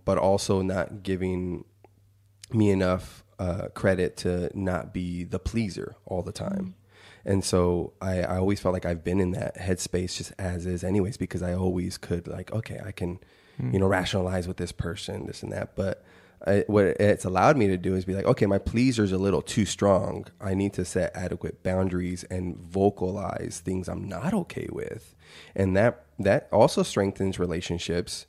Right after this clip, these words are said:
Speaker 1: because
Speaker 2: Yeah.
Speaker 1: people know your boundaries. They know where, okay, this is, this is where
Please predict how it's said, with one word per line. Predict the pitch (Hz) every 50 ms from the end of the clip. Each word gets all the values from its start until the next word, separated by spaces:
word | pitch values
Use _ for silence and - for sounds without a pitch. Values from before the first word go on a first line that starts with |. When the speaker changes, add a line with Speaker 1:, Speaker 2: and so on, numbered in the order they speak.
| _ -
Speaker 1:
because | 101 95 - - 95 92 90 90 -
Speaker 2:
Yeah. | -
Speaker 1:
people | 110 101 - 98 95
know | 95 92 92 92 92 92 95 92 95 92
your | 92 90 95 92
boundaries. | - 98 95 92 90 87 92 95 -
They | - 92 92
know | 92 92 92 95 95 95 95 95 95 95
where, | 95 95 92 98 98 98 95 92 95 95 - - -
okay, | 110 120 117 - - - - 104 - _ _ _ - - _ _ -
this | 98 95 - -
is, | 95 -
this | 98 117 127 - -
is | 123 107 101 98
where | 98 101 95 95 92 92 87 -